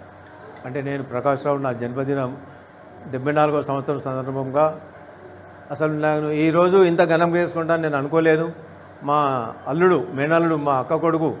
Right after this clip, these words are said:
చిన్నక్క కొడుకు కృష్ణారావు, శ్రావణి ఇద్దరు కలిసి ఇంత పెద్ద బ్రహ్మాండంగా ప్రోగ్రాం అరేంజ్ చేసి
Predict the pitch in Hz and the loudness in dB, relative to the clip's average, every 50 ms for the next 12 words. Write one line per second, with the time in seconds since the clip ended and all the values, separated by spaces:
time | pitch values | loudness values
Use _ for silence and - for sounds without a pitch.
0 | - - - - 139 147 147 143 156 147 160 160 151 135 131 - - 135 - - | -10 -16 -14 -10 -8 -6 -4 -2 -2 0 0 -2 -2 -4 -8 -8 -10 -10 -4 2
1 | 160 160 160 160 160 156 123 - - - - - - - - - 143 139 143 147 | 4 6 8 10 8 8 6 2 -4 -10 -16 -18 -20 -20 -8 -2 0 2 4 4
2 | 156 156 156 147 139 127 131 147 147 151 143 135 135 151 175 180 180 - - - | 4 4 2 2 0 0 0 2 4 4 4 4 2 0 -2 -2 -2 -4 -10 -16
3 | - - - - 135 151 151 170 151 175 170 156 160 135 139 139 135 151 160 160 | -18 -16 -10 -8 -4 -2 0 0 0 0 0 0 0 0 0 -2 0 0 0 2
4 | 165 160 156 - 135 135 143 139 156 151 151 147 143 135 131 147 147 151 151 156 | 2 0 0 0 0 0 2 4 4 4 4 4 4 4 2 2 2 2 2 0
5 | 160 156 160 165 170 175 | 0 0 0 -2 -2 -2